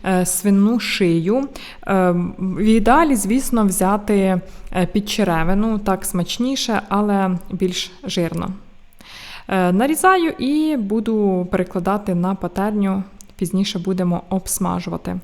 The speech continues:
М'яско, до речі, можете взяти будь-яке, а можна і сало з проріззю, з такою, е, щедрою, теж буде смачно. Все відправляємо на середній огонь, будемо,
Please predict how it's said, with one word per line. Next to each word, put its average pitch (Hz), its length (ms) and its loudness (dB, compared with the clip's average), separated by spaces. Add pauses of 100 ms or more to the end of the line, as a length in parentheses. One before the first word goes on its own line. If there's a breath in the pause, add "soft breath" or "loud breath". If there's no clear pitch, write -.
М'яско, 269 440 -2
до 233 120 0
речі, 240 320 -2
можете 208 380 -2
взяти 190 600 -2
будь-яке, 185 720 -4
а 180 80 -2
можна 202 340 -2
і 180 60 0
сало 196 380 0
з 202 100 -8
проріззю, 185 640 0
з - 80 -12
такою, 175 460 -2 (380 loud breath)
е, 165 220 0
щедрою, 175 640 0
теж 202 300 -2
буде 175 300 -2
смачно. - 640 -6 (1160 soft breath)
Все 285 340 2
відправляємо 220 680 0
на 202 120 4
середній 185 480 0
огонь, 247 400 0
будемо, 190 540 2